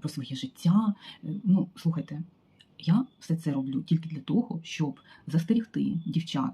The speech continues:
жінок, які ще мають які-то рожеві, а, мрії з приводу закордонних чоловіків, е, принаймні італійців,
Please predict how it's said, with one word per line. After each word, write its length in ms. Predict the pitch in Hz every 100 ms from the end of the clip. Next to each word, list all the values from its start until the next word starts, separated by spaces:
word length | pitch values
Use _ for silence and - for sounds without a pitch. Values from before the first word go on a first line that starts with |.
| -
жінок, 500 | 139 135 175 277 - - - -
які 500 | 156 165 175 156 - -
ще 380 | - - 151 131 -
мають 400 | 151 147 131 135
які-то 360 | - 165 -
рожеві, 600 | 156 165 - 160 135 131 - - - -
а, 340 | 143 131 120 117 - - - - - - - - -
мрії 500 | 156 165 247 233 220 208 -
з 100 | -
приводу 560 | 170 165 156 139 131 -
закордонних 960 | 160 165 165 151 156 143 131 - - -
чоловіків, 720 | 147 135 120 170 254 - -
е, 40 | - - - - - _ _ _ _ - - -
принаймні 380 | 156 147 131 131
італійців, 680 | - 127 190 233 - 180